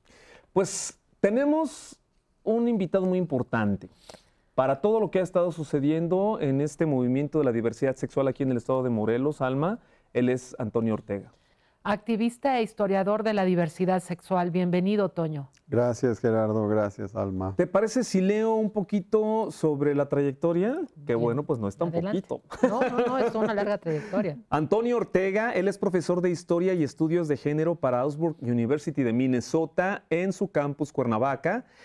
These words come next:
Speaker 1: Él tiene maestría en Historia del cidem y su tesis fue Primeras visibilidades de la homosexualidad en México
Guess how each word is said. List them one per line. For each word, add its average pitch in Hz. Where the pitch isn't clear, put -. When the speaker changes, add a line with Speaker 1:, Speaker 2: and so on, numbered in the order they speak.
Speaker 1:
Él 151
tiene 202
maestría 185
en 180
Historia 170
del 151
cidem 147
y 139
su 131
tesis 165
fue 175
Primeras 175
visibilidades 147
de 135
la 127
homosexualidad 123
en 135
México 143